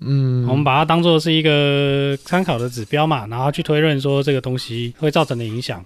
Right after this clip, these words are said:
Speaker 2: 所以这个我自己会觉得就是比较偏 bottom up 的刺激资料啊。
Speaker 1: 哦，OK。
Speaker 2: 再整理啊。
Speaker 1: 所以，诶，我可以这样讲吗？你觉得产业资料有两种，一种是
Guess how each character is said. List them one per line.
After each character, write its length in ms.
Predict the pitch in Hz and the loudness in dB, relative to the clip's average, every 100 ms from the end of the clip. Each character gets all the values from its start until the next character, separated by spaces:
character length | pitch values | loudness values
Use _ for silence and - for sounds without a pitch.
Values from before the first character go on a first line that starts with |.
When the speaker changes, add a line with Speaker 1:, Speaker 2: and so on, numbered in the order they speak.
| _ | _
Speaker 2:
所 200 | - 214 | 0 2
以 100 | 226 | 2
这 220 | 180 - | 0 -4
个 100 | 262 | 0
我 220 | 175 139 143 | 2 2 2
自 100 | 233 | 0
己 160 | 151 | 2
会 160 | 165 196 | 2 2
觉 140 | 147 | 4
得 120 | 139 | 2
就 140 | 135 160 | 2 2
是 140 | 165 | 2
比 100 | 120 | -2
较 140 | 139 139 | -4 -4
偏 360 | 143 135 139 | -2 -2 -2
bottom 220 | 143 131 | -2 -2
up 220 | 139 127 107 | 0 0 -2
的 100 | 110 | -4
刺 160 | 147 | -4
激 160 | 113 98 | -6 -8
资 140 | 110 | -8
料 180 | 110 95 | -8 -8
啊。 160 | 92 - - - | -12 -18 -14 -4
Speaker 1:
哦， 480 | 120 117 139 127 123 | -2 2 4 4 2
OK。 280 | 135 117 - | 0 -2 0
Speaker 2:
再 160 | 180 | 0
整 120 | 147 131 | 2 4
理 40 | |
啊。 40 | 247 | 4
Speaker 1:
所 0 | |
以， 140 | 147 95 - _ - | 4 -2 -18 _ 2
诶， 100 | 202 | 4
我 120 | 147 | 6
可 100 | 190 | 6
以 40 | |
这 60 | 185 | 6
样 80 | 165 | 4
讲 160 | 131 | 2
吗？ 280 | 113 117 127 - - | 0 -4 -6 -12 -2
你 180 | 147 135 | 2 4
觉 160 | 143 147 | 4 4
得 100 | 160 | 4
产 220 | - 131 | 2 2
业 100 | 170 | 4
资 140 | 160 | 6
料 160 | 170 135 | 6 6
有 160 | 123 | 6
两 240 | 120 107 120 | 4 2 0
种， 240 | 120 - - _ _ | -2 -2 -16 _ _
一 100 | 214 | 2
种 320 | 156 127 110 117 | 4 2 0 -2
是 460 | - 139 123 123 | 4 4 4 -2